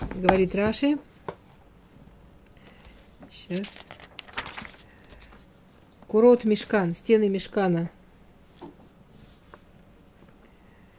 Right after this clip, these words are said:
А, Аразим, да, что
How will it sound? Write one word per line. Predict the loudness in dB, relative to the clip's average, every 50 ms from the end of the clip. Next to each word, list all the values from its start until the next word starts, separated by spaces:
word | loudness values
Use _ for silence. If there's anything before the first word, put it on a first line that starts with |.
| -20 -20 -20 -20 -20 -20 -20 -20 -20 -20 -20 -20 -20 -20 -20 -20 -20 -20 -20 -20 -20 -20 -20 -20 -20 -14 -8
А, | -8 -6 -6 -4
Аразим, | 0 2 2 4 2 2 2 2 2 4 2 0 -2 -4 -6
да, | -4 -2 -2
что | -4 -6 -4 0 2 2 2 2 0 0 -2 -2